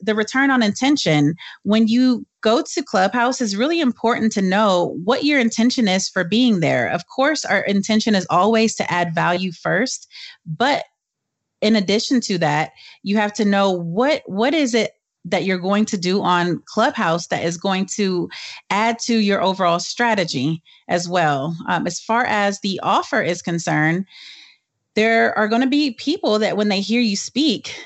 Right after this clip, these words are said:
they're going to want to continue the conversation or deepen a relationship with you. So having something in place that you can give to them in exchange for their information is important.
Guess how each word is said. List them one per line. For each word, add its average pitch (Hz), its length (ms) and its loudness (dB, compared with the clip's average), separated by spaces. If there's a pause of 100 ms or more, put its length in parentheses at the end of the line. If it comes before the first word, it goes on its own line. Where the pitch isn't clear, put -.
(220)
they're 196 320 0
going 214 300 2
to 233 120 -2
want 208 340 0
to 202 500 0 (260)
continue 233 360 4
the 208 80 2
conversation 220 760 0
or 180 140 2
deepen 208 380 0
a 185 80 2
relationship 185 680 0
with 277 240 0
you. 180 240 2
So 190 240 0
having 208 380 2
something 214 560 0
in 185 200 0
place 202 480 0
that 170 280 -2
you 190 140 -2
can 180 340 -2 (540)
give 247 260 2
to 247 140 -2
them 175 240 2
in 175 80 0
exchange 214 440 -2
for 208 120 -2
their 190 120 0
information 190 800 0
is 202 200 0
important. 202 520 0